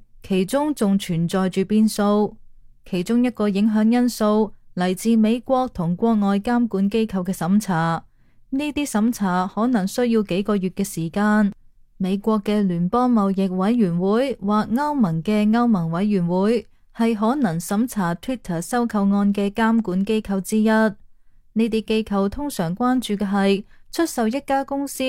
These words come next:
會如何影響一個行業嘅競爭，或者是否違反咗反壟斷法。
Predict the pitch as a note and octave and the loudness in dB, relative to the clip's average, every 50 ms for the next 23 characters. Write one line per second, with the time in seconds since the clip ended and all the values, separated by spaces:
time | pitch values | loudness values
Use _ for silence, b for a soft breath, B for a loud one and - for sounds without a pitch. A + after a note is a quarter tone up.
0 | C4 C4+ A#3+ - G3+ G#3 G3+ G3+ F3+ E3+ E3 D#3 D#3 F3+ E3+ F3 E3+ E3 F3+ A3 | 0 -2 -2 -2 0 0 0 0 0 -2 -4 -4 -2 -2 -2 -2 0 0 0 0
1 | B3 A3+ A3 F#3 G3 G#3 A3+ A#3+ - - G3 - F3+ D#3+ E3+ F3 F#3 - - G3+ | 2 2 2 4 4 4 2 2 0 -4 -4 -2 -2 -2 0 -2 -2 -4 -4 -6
2 | - - G#3 G3+ G#3 G3+ A#3 A#3 A#3 A#3 A#3 A#3 G3+ - - - - - _ _ | -2 0 2 2 2 2 2 4 4 4 4 2 0 -2 -10 -20 -20 -20 _ _
3 | - A3+ A#3 A3 - A#3 B3 D4 - - - G#3+ G#3+ - A3 G#3 A3 B3 B3+ G#3+ | -2 -2 -2 0 -2 -2 -4 -4 -4 -2 0 0 0 0 0 0 0 2 0 0
4 | E3+ D#3+ E3 - - F#3 F#3+ G#3+ A#3+ A3 A3 F#3+ F#3 G3+ G3 - F3+ F#3+ G3+ G#3+ | 0 0 -2 -4 -2 -2 0 0 0 2 0 0 0 -2 -2 -2 -2 0 2 2
5 | G#3 F#3+ F#3+ - F#3 F3 F3 F3 - G3+ G3 G3 G3 G3 F#3+ G#3 | 2 2 0 0 0 -2 -2 -2 0 0 2 2 2 2 0 -2